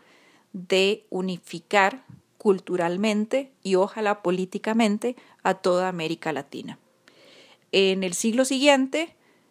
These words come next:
con el Ariel de Rodó y con otros pensadores, resurge con mucha fuerza esta idea de la integración continental y entonces hay una corriente arielista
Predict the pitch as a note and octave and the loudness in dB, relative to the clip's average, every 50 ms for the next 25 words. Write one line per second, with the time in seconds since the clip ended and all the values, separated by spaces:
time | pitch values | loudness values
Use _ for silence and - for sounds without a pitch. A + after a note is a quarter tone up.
0 | _ _ _ _ _ _ _ _ - G#3 G#3 G3+ G#3 G#3 G#3+ G#3+ G3+ F#3 F#3 F3 | _ _ _ _ _ _ _ _ 2 4 6 6 4 4 2 2 0 0 0 0
1 | F3 F#3 F#3+ G3 G3 F#3 G#3+ A3 G#3 F#3 F3 F3 E3+ F3 F#3+ A#3 E4 - - - | 2 2 2 2 4 4 4 4 4 2 -2 0 0 2 2 2 0 -2 -8 -20
2 | - - _ _ _ _ - F#3+ G3 F#3+ F#3 - - E3+ F3 F#3 F#3 - G3+ G#3+ | -20 -20 _ _ _ _ -6 -4 -4 -4 -4 -4 -4 -2 -2 -4 -4 -4 -4 -4
3 | - - - A3+ A3 G#3+ A#3 A#3 A#3+ A#3+ A#3+ A3 A3 A#3 C4+ C4 - - - - | -4 -2 -2 -2 -2 0 2 4 6 6 6 6 6 2 0 -2 -4 -8 -8 -10
4 | - - - _ _ - F#3 G3+ G3 F3+ - - A#3+ B3 A#3+ A3+ - A#3 A#3+ A#3+ | -16 -20 -20 _ _ -2 0 2 2 2 0 0 2 2 0 0 0 2 2 4
5 | A#3+ A#3 A#3 - G3+ F#3 F#3+ G3 G3+ G#3 - - A3 - - A3 G3+ G3 - - | 4 2 0 -4 -6 -4 -2 -2 -2 0 0 0 0 0 0 -2 -2 -2 -4 -6
6 | F#3+ F3+ - G#3 G3 F#3+ F#3 F3+ F3+ F#3 G3 G3 F#3 F3 E3 E3 E3 D#3+ D#3 D#3 | -8 -6 -2 -2 0 2 2 2 0 0 -2 -4 -4 -6 -4 -4 -4 -4 -2 -2
7 | D#3+ - F3 E3+ F3+ F3+ G3+ G3+ G3 G#3 G3+ G#3+ A3 A#3 A3+ B3 A#3 A3+ A#3+ C#4+ | -4 -4 -4 -4 -2 -2 -2 -2 -2 -2 -2 0 -2 2 6 8 8 8 6 2
8 | - _ - - - - - - - _ _ _ G#3+ A3 G#3+ A3 A3+ A3+ A3 A3 | -4 _ -20 -20 -20 -20 -20 -20 -20 _ _ _ -2 0 2 2 2 2 2 2
9 | - A3+ G#3+ G#3 G#3 - A#3 A#3 A#3 A3+ - - _ - E3+ E3+ E3+ F3 F3 F3 | 0 0 0 0 0 0 0 0 0 0 -4 -6 _ 0 2 2 2 0 -2 -4
10 | D#3+ D#3+ E3 - - F3 E3+ F3+ F#3 F3 F3 E3+ F#3+ F#3 - - F#3+ G3 A3 G#3+ | -4 -4 -4 -2 -2 -2 0 0 -2 -2 -2 -4 -4 -4 -2 0 0 2 2 2
11 | A3+ A#3+ C4 C4+ C4+ B3+ - - - C#4+ D#4+ F4 | 2 2 2 2 0 0 -2 -4 -2 -2 -2 -2